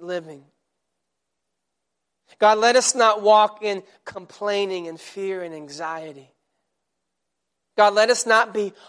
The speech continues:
hard and unforgiving. And let us not walk in unrepentant sin, but let us take upon the name of Christ in a way that gives full reverence and awe and worship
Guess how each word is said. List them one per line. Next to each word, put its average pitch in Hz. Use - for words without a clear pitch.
hard 208
and 175
unforgiving. 165
And 175
let 190
us 190
not 190
walk 180
in 165
unrepentant 175
sin, 175
but 151
let 175
us 170
take -
upon 175
the 151
name 156
of 147
Christ 156
in 151
a 139
way 151
that 160
gives 156
full 170
reverence 156
and 139
awe 147
and 139
worship 143